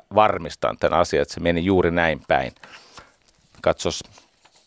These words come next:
ei täällä mitä tahansa saa puhua, vaikka saa erehtyä, niin jos tietää, että tässä on, tässä on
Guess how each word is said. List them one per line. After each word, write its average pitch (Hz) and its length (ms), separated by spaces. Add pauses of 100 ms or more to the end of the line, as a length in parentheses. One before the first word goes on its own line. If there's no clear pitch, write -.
(420)
ei 95 100
täällä 90 200
mitä 104 200
tahansa 90 300
saa 85 160
puhua, 87 360
vaikka 90 280
saa 98 180
erehtyä, 101 560
niin 73 160 (480)
jos 90 140
tietää, 101 540
että - 120
tässä 90 280
on, 90 100 (240)
tässä 92 220
on 87 80